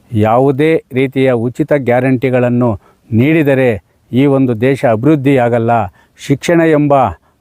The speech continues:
ಒಂದು ನೀತಿ ಬದಲಾದರೆ ಮಾತ್ರ ದೇಶದ ಅಭಿವೃದ್ಧಿ ಆಗ್ತದೆ ಅಂತೇಳಿ ನಮ್ಮ ಸಂವಿಧಾನವನ್ನು ರಚನೆ ಮಾಡುವ ಮುಖಾಂತರ ಇಡೀ ಪ್ರಪಂಚಕ್ಕೆ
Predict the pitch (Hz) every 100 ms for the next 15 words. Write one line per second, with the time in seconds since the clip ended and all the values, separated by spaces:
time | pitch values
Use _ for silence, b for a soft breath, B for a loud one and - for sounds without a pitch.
0 | - 127 127 113 90 - 113 151 180 180
1 | 135 _ _ - 127 151 165 156 147 139
2 | 131 147 139 123 - b b 113 143 147
3 | 131 113 127 180 156 160 143 135 135 131
4 | 120 127 127 117 92 b b - 117 131
5 | 123 95 - - - 135 165 156 156 151
6 | 143 127 117 127 151 196 135 131 127 120
7 | 117 131 123 127 127 - b b 110 127
8 | 165 165 160 - 160 147 156 - - 151
9 | 143